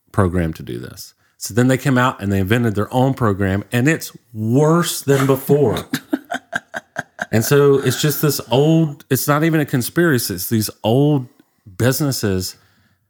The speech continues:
Speaker 1: like, locked in,
Speaker 2: Yeah.
Speaker 1: trying to make money.
Speaker 2: Right.
Speaker 1: McDonald's is helping them out.
Speaker 2: Yeah.
Speaker 1: 'Cause twenty-five percent of their revenue is fixing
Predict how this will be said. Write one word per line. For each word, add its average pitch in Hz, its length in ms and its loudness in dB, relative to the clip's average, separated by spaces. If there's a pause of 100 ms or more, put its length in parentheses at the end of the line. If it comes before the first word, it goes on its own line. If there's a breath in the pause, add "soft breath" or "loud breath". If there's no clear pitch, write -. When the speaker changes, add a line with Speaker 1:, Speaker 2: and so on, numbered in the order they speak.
(160)
Speaker 1:
like, 95 300 0
locked 113 340 0
in, 117 340 0 (180)
Speaker 2:
Yeah. 110 200 0
Speaker 1:
trying 117 140 0
to 123 40 0
make 127 220 0
money. 110 300 0
Speaker 2:
Right. 101 120 -4
Speaker 1:
McDonald's 110 460 2
is 117 140 -4
helping 123 300 0
them 120 180 2
out. 113 280 0 (320 loud breath)
Speaker 2:
Yeah. 101 200 2
Speaker 1:
'Cause 139 260 -2
twenty-five 170 1700 -2
percent 135 580 -2
of 98 140 -4
their 107 180 2
revenue 95 540 0
is 95 180 -2
fixing 131 720 -2